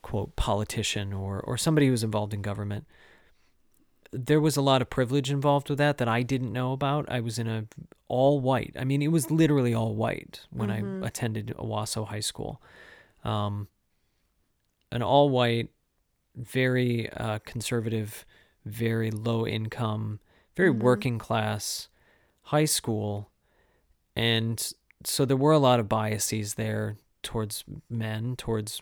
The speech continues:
Speaker 1: white men, towards me,
Speaker 2: Oh,
Speaker 1: saying
Speaker 2: uh, if I, if I may cl-,
Speaker 1: Yeah.
Speaker 2: you mean in favor of,
Speaker 1: In
Speaker 2: in
Speaker 1: favor,
Speaker 2: favor of.
Speaker 1: absolutely.
Speaker 2: Yes,
Speaker 1: Yeah,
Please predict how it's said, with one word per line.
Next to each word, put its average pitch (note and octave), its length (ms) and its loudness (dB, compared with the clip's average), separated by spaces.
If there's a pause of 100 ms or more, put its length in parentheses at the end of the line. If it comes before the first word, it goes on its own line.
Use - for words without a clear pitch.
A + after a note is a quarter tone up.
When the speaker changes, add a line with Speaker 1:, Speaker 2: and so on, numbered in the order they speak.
Speaker 1:
white G#2+ 420 -6
men, A#2 360 -4
towards G#2+ 420 -6
me, A2 420 -4 (640)
Speaker 2:
Oh, G#3 60 2
Speaker 1:
saying A#2 400 0
Speaker 2:
uh, E3+ 80 0 (140)
if - 300 -6
I, F3+ 200 0
if G3 100 -6
I F#3+ 40 -6
may F3+ 100 -4
cl-, - 140 -12
Speaker 1:
Yeah. C3+ 160 6
Speaker 2:
you F#3+ 80 2
mean - 20 -8
in F#3 160 -4
favor E3+ 400 -2
of, - 380 -6
Speaker 1:
In D#3+ 140 8
Speaker 2:
in D3 40 6
Speaker 1:
favor, C#3 300 8
Speaker 2:
favor - 80 4
of. A#2 80 4
Speaker 1:
absolutely. A#2 540 0
Speaker 2:
Yes, - 100 -8
Speaker 1:
Yeah, A#2+ 140 -2